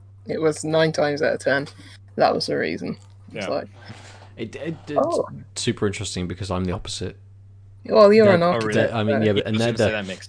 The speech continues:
Speaker 3: they're,
Speaker 2: sense.
Speaker 3: they're the
Speaker 1: <laughs>
Speaker 3: ones, they're the ones that I picked up on first,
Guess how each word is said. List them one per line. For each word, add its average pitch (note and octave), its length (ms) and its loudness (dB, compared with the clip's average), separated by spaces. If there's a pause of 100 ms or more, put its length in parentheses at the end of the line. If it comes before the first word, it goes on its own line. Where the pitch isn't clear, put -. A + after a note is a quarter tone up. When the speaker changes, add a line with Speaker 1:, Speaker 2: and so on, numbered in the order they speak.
Speaker 3:
they're, B2+ 140 2
Speaker 2:
sense. - 100 -4
Speaker 3:
they're - 140 6
the A#2 120 0
Speaker 1:
<laughs> A2 120 2
Speaker 3:
ones, G2+ 260 -2
they're A#2 100 0
the A2+ 60 -2
ones G2+ 240 -2
that - 60 -4
I G2 100 -6
picked - 260 -8
up G#2 140 -10
on F#2 380 -6 (800)
first, - 1080 -6